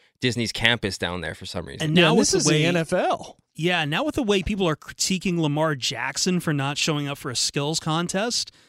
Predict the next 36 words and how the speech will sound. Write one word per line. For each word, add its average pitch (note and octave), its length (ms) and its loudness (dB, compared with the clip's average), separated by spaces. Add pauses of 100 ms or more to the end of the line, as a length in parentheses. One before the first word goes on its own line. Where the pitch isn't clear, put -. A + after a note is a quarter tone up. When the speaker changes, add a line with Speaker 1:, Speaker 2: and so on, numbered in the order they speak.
(160)
Speaker 3:
Yeah, C3+ 100 -2
Speaker 2:
like, D3+ 320 4
what, F#3 320 2
what F#3+ 60 -4
Speaker 3:
please. F#3 160 4
Speaker 2:
kind C4+ 180 4
of, F3+ 80 0
what F3+ 140 -2
kind C4+ 140 0
of A3+ 60 2
message D3+ 400 2
are D3 60 -2
we C#3 100 0
sending D#3 340 0
to C#3+ 80 -2
guys C#3 520 0
here? C#3+ 240 0
Is C3+ 100 -4
like, C#3+ 220 -2 (260)
"Hey, F#3 280 4
if C3+ 100 -4
you D#3+ 80 0
do G3 100 0
this E3+ 160 2
skills F#3+ 320 0
contest, D3 540 0
we'll, D#3 260 0
uh, D3+ 260 2
we'll D3+ 200 -2
spout E3 320 2
hot D3+ 240 0
takes D#3+ 280 -2
on A2+ 160 -6
you." G#2+ 140 -14
Speaker 1:
So C3+ 240 6
weird B2+ 420 4